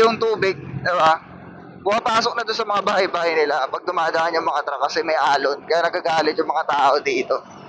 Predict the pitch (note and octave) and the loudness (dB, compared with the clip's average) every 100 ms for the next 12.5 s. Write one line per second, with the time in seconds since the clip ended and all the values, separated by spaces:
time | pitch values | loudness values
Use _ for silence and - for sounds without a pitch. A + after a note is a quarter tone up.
0 | - - - - - - F3+ G#3 A3 G#3 | -20 -18 -18 -18 -20 -6 -2 2 4 6
1 | G#3+ G#3 G3 F#3 E3+ F#3 E3 D3+ F3+ D#3 | 6 4 4 4 4 4 6 6 4 0
2 | C#3 C3+ D3 D3 C3+ C#3 C#3 C#3 A#2+ A#2+ | -2 -4 -4 -2 2 4 4 2 0 0
3 | A#2 A2 C3 D3 A2+ A#2 B2+ D#3+ B2+ A2 | 2 2 2 2 0 2 0 0 -2 -4
4 | - - - - F3 F#3+ E3+ F3+ F#3+ F3 | -8 -16 -6 -4 -2 0 0 0 0 0
5 | E3 E3 D#3 D#3+ D#3 D#3+ F#3 F#3+ C3+ - | 0 0 0 0 -2 0 0 0 -2 -8
6 | - - - - - - G1+ G1+ G1+ - | -14 -20 -18 -16 -16 -14 -10 -6 -4 -2
7 | - - - - E3 F#3+ F#3 E3+ E3+ E3+ | 0 0 0 0 -2 0 2 2 2 0
8 | F3+ E3 E3 F3+ E3 C#3+ - - - - | 0 0 2 2 0 -4 -8 -8 -10 -12
9 | - - - - - - - - - - | -12 -14 -14 -16 -16 -16 -16 -16 -14 -12
10 | - - - - F#3+ G3 F#3 F#3+ G3 G3 | -12 -12 -10 -4 -2 2 2 2 0 2
11 | G3 G3+ G#3+ G#3 E3 F3 F3 A3 A3 E3+ | 2 2 2 0 2 6 6 6 4 2
12 | F3 A3 - D3+ | 0 0 -2 -4